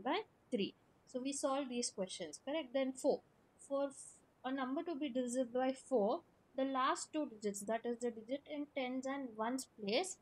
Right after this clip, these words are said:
should be divisible by four. Okay. Then for,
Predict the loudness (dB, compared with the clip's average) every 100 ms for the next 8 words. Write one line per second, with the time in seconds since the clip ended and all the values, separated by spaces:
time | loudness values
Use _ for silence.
0 | -6 -2 -2 -2 0 2 2 0 -4 -4
1 | -4 -4 0 2 0 -6 _ _ _ _
2 | -6 4 4 4 _ _ _ _ -6 -6
3 | 0 0 0 _ _ _ _ _ _ _
4 | _ -2 0 0 2 4 4